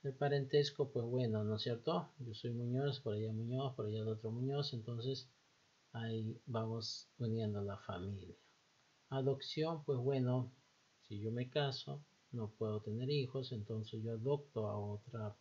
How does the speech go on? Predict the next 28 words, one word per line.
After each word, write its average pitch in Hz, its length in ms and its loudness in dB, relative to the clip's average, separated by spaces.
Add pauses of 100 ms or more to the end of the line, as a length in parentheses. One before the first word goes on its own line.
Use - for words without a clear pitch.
persona 123 560 0
desconocida 127 840 -2
que 117 120 -4
no 104 120 -2
es 110 60 -2
de 117 80 -4
mi 117 160 -4
familia, 147 540 0 (580)
entonces 143 640 2 (400)
ya 113 480 0
al 113 140 0
momento 120 420 0
que 113 120 0
yo 123 80 0
la 131 120 0
voy 135 180 2
a 143 40 4
adoptar, 151 580 2
voy 120 340 2
a 143 260 0 (1200)
ingresar 127 680 2
a 135 60 2
esa 127 240 0
persona 120 680 0 (200)
a 123 260 2
mi, 139 480 2 (560)
eh, 104 920 0 (100)
familia, 107 520 0